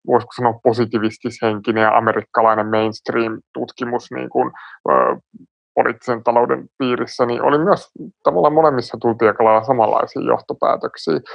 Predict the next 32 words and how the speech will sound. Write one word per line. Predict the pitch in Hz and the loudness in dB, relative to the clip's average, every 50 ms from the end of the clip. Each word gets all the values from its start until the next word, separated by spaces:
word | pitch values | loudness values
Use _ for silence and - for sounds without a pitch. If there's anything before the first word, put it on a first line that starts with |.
| - - - - - - | -18 -18 -20 -18 -8 0
Ja, | - 127 127 123 120 120 - - _ _ _ _ _ _ _ _ _ _ _ _ _ _ _ _ - - | 2 4 4 4 2 0 -6 -16 _ _ _ _ _ _ _ _ _ _ _ _ _ _ _ _ -8 0
tota, | - 131 127 123 - - 131 123 120 - - - - _ _ _ | 2 4 4 2 2 2 2 2 2 0 -4 -20 -20 _ _ _
tietyllä | - 151 156 - 185 175 | 0 2 2 4 4 4
tavalla, | 170 170 170 143 139 135 131 131 127 - - - _ _ - - | 4 4 4 4 6 6 6 4 4 2 0 -4 _ _ -6 -4
ö, | 147 139 139 131 123 120 120 120 120 120 120 - - - | -2 -2 0 0 0 0 0 -2 -2 -4 -6 -10 -14 -12
niin | 131 127 120 | -10 -10 -10
kun | - - 135 127 127 131 _ _ _ _ _ _ _ - 135 131 127 _ _ _ _ - | -6 -4 -4 -4 -6 -8 _ _ _ _ _ _ _ -16 -16 -16 -16 _ _ _ _ -10
itse | - 160 - - - 170 139 - - _ - | -10 -8 -2 2 2 2 2 0 -8 _ -2
koin | - 143 139 135 143 | 2 4 4 4 4
aina | 151 151 139 | 2 2 2
sen | 123 - 139 127 | 0 0 2 4
jollain | 127 127 127 123 | 4 6 4 4
tavalla | 110 127 123 123 117 | 4 4 4 4 4
vähän, | 117 123 131 123 120 127 120 - _ _ _ _ _ - - | 2 0 -2 -2 -4 -6 -12 -18 _ _ _ _ _ -18 -14
niin | - 123 120 | -10 -10 -8
kun, | - - 135 127 113 - _ _ _ _ _ _ _ _ _ _ _ _ _ _ _ _ _ _ - - | -4 -4 -4 -4 -4 -8 _ _ _ _ _ _ _ _ _ _ _ _ _ _ _ _ _ _ -8 -2
aina | - 139 156 151 | 0 2 2 2
kun | 147 - - 127 123 - - 131 - - 110 104 - | 0 -2 -4 -6 -6 -8 -8 -10 -10 -12 -8 -2 0
vallitsee | 127 127 127 127 123 - 127 | 2 2 2 2 2 0 0
joku | 127 120 117 - 147 | 0 0 -2 0 0
konsensus, | 143 135 120 127 120 120 113 - - 120 - - | 0 0 2 -2 -2 -2 -2 -8 -12 -12 -4 0
voimakas | 135 127 120 117 113 - - - | 2 2 2 2 0 -2 -6 -4
konsensus | - - 127 120 113 123 123 - - - - - - | 0 0 0 2 2 -2 -4 -6 -6 -10 -12 -8 -8
jostakin | - - - - 135 131 117 | -8 -8 -8 -6 -6 -6 -4
tietystä | - 127 131 131 123 - - 139 | -4 -4 -4 -4 -6 -2 0 0
asiasta, | 131 123 131 - - - - 147 | 0 0 0 -4 -6 -4 -4 -4
niin | 139 123 | -4 0
herää | 120 117 - 123 123 | 0 2 4 4 2
ehkä | 127 - - - | 2 0 -4 -14
semmoinen | - - 127 120 120 123 | -6 -2 0 2 4 4
ajatus, | 123 117 117 - 117 - | 2 2 0 -4 -8 -8
että | 135 - - 151 135 | -8 -4 -4 -4 -4